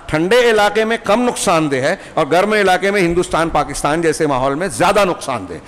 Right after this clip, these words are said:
तो यहाँ जल्दी वो नुकसान सामने आता है, वहाँ थोड़ा देर से या आहिस्ता से आता है। तो इसकी बुनियाद पर इस्लाम को हम मुत्तहम नहीं कर सकते, थोड़ा नुकसान हो या ज़्यादा नुकसान,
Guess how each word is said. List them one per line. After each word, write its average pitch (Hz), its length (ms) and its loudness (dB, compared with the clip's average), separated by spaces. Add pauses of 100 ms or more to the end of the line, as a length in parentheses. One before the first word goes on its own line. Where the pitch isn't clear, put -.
(260)
तो 185 80 2
यहाँ 214 460 2
जल्दी 220 340 2
वो 262 120 4
नुकसान 185 400 -2
सामने 151 340 -2
आता 135 200 -2
है, 165 100 0
वहाँ 143 300 -2
थोड़ा 180 220 0 (400)
देर 196 280 4
से 233 340 -2
या 175 80 2
आहिस्ता 160 480 0
से 127 140 -6
आता 98 220 -6
है। - 280 -16 (500)
तो - 160 0
इसकी 175 280 -2
बुनियाद 165 360 2
पर 202 200 0
इस्लाम 165 460 -2
को 202 160 0
हम 180 120 -2
मुत्तहम 160 500 -2
नहीं 156 160 0
कर 156 140 -4
सकते, - 280 -8
थोड़ा 165 360 2
नुकसान 214 500 0
हो 233 120 4
या 233 120 4
ज़्यादा 208 300 2
नुकसान, 123 420 -6